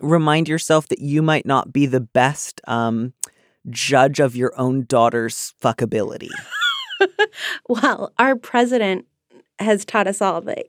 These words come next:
Speaker 2: we can judge our daughter's fuckability.
Speaker 1: Jesus.
Speaker 2: But, uh, <laughs> sorry, but I also, so I'm,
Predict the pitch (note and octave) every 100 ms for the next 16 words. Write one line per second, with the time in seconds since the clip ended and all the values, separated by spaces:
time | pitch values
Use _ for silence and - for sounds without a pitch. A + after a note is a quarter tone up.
0 | - G#3 G#3+ F#3+ F#3+ F#3 A2 G#3 - A2+
1 | - - - - B2 - - B3+ - D3
2 | B2+ - - - C#4 B3+ A3 - _ _
3 | _ - C4+ - G3+ B3 G3+ - A3+ -
4 | D#4 D4 D4 - - - - - G4 G4+
5 | A4+ - A#4 - _ - B3 G4 F#4 -
6 | _ - D#4+